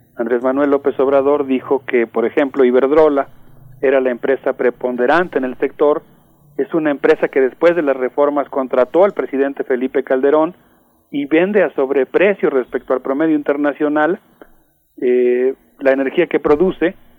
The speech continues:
además de recibir otros tipos de subsidios. Y el presidente señaló que esta y otras diez grandes empresas concentran el mercado eléctrico y puso como ejemplo de las,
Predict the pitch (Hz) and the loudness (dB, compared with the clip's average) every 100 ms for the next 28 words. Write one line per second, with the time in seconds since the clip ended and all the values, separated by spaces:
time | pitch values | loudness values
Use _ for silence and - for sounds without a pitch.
0 | - 123 139 160 151 139 131 131 131 151 | -8 -4 0 0 0 0 0 -2 -2 0
1 | 147 135 - 147 147 135 127 135 - 151 | 0 -2 -4 -4 -2 -2 -4 -6 -6 -2
2 | 139 117 _ _ _ _ _ - 170 170 | 0 -2 _ _ _ _ _ -2 0 2
3 | 180 175 180 226 208 202 185 180 196 185 | 0 0 0 0 -2 -2 2 2 2 2
4 | 165 202 196 175 165 160 143 156 160 151 | 2 2 2 0 0 0 0 0 0 -2
5 | 165 160 160 151 160 156 151 - 127 120 | -2 -4 -4 -2 0 0 -4 -6 -8 -4
6 | 147 143 147 151 _ _ _ - 123 127 | -6 -2 -4 -6 _ _ _ -10 -6 -4
7 | 120 147 151 147 151 - 165 - 160 143 | 0 2 4 2 0 -2 -4 -4 -4 -4
8 | 160 - 139 127 120 156 185 175 160 135 | -6 -8 -4 -4 -2 0 -2 0 0 2
9 | 120 123 | 0 -2